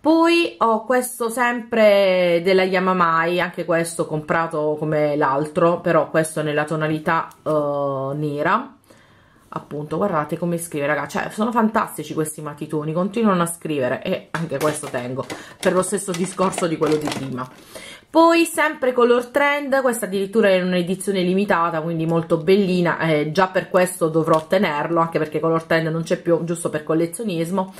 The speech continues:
ed è questo stilo, eh, color menta.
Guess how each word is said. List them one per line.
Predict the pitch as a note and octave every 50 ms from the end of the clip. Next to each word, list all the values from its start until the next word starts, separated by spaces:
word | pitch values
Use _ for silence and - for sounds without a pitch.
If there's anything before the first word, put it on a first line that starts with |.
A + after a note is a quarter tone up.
| - - - - - -
ed | - F#3 G#3 G3
è | G#3 G3 F#3+ G3
questo | - A3 A3 A3 A3 - C4 B3+
stilo, | - - - - G3 G3 G3 F#3+ F#3 F#3 F#3 F#3+ - -
eh, | - - F3+ E3+ D#3+ D#3+ D#3 D#3 D3+ D3+ D3+ D3 D3 C#3+ D3
color | - E3+ E3 E3 D#3+ D#3
menta. | D#3 D#3+ D#3+ D3+ D3+ D3+ D#3 D#3 - - D#3+ E3 F3+ F3+